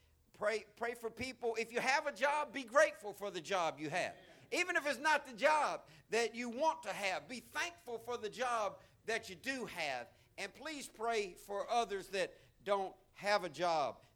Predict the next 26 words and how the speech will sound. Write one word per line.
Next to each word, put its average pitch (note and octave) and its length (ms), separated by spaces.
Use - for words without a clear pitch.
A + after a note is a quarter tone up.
that, E3 300
that D#3+ 240
God F#3+ 280
would D#3 160
bless F#3 280
them D#3 300
to D#3 80
get E3+ 260
a - 60
job. D3 400
I F#3 100
believe F#3 500
that E3+ 200
America F#3+ 520
in E3 140
many F#3 160
ways F#3 360
is D#3+ 160
in E3+ 160
the D3 80
worst E3+ 360
shape F#3 280
it's E3+ 160
ever F3 180
been D#3 260
in. A#2 120